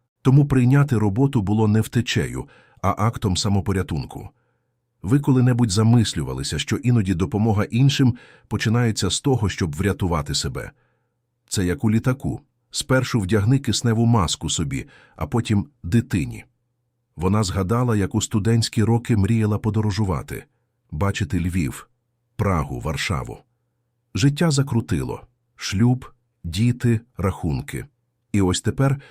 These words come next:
коли здавалося, що світ обвалився, з'явився шанс знову мріяти. Так працює життя, воно дає шанс змінитися саме тоді, коли ти на дні.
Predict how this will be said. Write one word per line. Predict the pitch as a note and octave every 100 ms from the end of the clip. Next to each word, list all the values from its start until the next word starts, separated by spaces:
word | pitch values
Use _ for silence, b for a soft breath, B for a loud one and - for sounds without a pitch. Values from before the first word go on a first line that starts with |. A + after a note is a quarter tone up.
| B
коли | - G2 G2
здавалося, | F#2 G2 G#2+ F2 F2+
що | D#2 -
світ | F2+ C3 C#3+
обвалився, | F#2 C#2+ E2+ G2+ B2 - D2+ - b b _ -
з'явився | F2 G#2+ C#3 C#3+ F2
шанс | - A2+ A#2 - -
знову | F#2 A2+ F2 C#2+
мріяти. | C#2 C2+ A#1 - A#1 _ _ _ _ _ _ _
Так | A#2+ B2+ -
працює | A2 - A#2+ G#2
життя, | E2+ F2 - G#2+ G#2+ - _ _ _
воно | - A2 G#2+
дає | F2 E2+
шанс | - A#2+ A2+ - -
змінитися | F#2+ G2 G#2+ G#2+ F2+ F2+
саме | - G#2 F#2
тоді, | - D2+ D#2+ A#2 B2 B
коли | - F#2+ F#2+
ти | G#2
на | F#2+
дні. | E2 D2 D2+